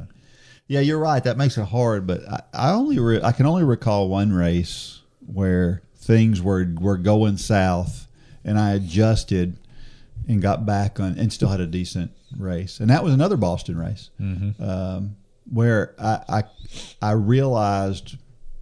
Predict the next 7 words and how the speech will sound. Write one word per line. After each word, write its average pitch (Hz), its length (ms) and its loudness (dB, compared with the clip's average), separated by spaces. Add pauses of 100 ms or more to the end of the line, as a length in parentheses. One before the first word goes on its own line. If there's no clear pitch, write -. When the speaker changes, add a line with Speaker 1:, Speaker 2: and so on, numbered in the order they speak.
(220)
Speaker 1:
probably 113 340 -2
fifteen 104 420 -4
K 95 280 -2
in 98 240 -6 (520)
that 104 80 0
I 101 40 2
couldn't, 120 760 2